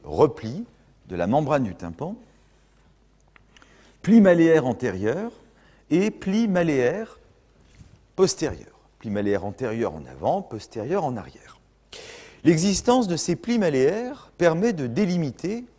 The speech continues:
au niveau du tympan deux zones que l'on appellera la pars tensa, partie tendue du tympan,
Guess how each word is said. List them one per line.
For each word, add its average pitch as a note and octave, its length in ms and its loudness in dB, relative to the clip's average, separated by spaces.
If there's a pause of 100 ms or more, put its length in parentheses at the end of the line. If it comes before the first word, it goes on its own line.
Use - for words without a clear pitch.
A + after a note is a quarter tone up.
au A#2 40 -14
niveau B2+ 260 -6
du C#3 160 -6
tympan C#3 500 -6 (460)
deux G3 220 -2
zones C3 340 -6 (2000)
que E3 80 2
l'on E3 160 6
appellera E3 600 2 (100)
la B2+ 160 -2
pars D3 300 0 (380)
tensa, E3 560 -2 (100)
partie A2+ 340 -10 (100)
tendue D3 440 0 (120)
du C3 140 -16
tympan, C3+ 380 -14